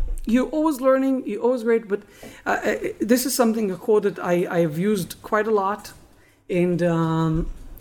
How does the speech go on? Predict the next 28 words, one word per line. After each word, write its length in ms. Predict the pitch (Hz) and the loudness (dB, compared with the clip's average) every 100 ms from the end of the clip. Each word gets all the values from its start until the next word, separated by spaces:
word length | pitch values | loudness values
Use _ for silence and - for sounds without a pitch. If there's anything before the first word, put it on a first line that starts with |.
| - | -6
and 100 | 202 | 0
I 60 | 180 | 0
think 280 | 175 247 247 | 0 0 0
it's 140 | 262 | -2
very 280 | 170 208 202 | 0 2 0
true. 380 | 202 - 190 139 - - - _ _ _ _ _ _ _ - - | -4 -6 -4 -4 -8 -20 -20 _ _ _ _ _ _ _ -20 -8
Uh, 520 | 214 170 165 160 165 - | -2 2 2 0 -2 -4
I 40 | |
took 240 | 170 247 233 | 0 0 2
an 80 | 190 | 2
S 140 | 185 | 2
V 160 | 175 180 | 0 0
A 60 | |
course, 400 | 170 202 214 214 | 0 0 0 0
and 260 | - 170 170 | -2 0 2
my, 160 | 160 156 - - | 0 -4 -10 -10
my, 360 | 202 165 156 156 | -4 0 2 0
uh, 140 | 151 | -2
teacher 320 | 143 277 269 | 2 2 2
said, 440 | 220 - 165 160 156 - - - - - - - | -4 0 0 0 -2 -12 -20 -20 -20 -20 -10 -2
um, 460 | 165 156 156 160 - - - - - _ - - 165 | 0 2 0 -4 -10 -20 -18 -20 -20 _ -20 -18 -8
"Don't 300 | 139 254 330 | 0 2 2
strive 460 | - - 254 247 | -2 -2 -2 -2
to 100 | - | -2
be 200 | 180 185 | 0 2
a 40 | 175 | 2
good 320 | 143 214 262 | 0 0 0
artist, 640 | - 180 160 170 170 - | 0 0 0 0 -4 -10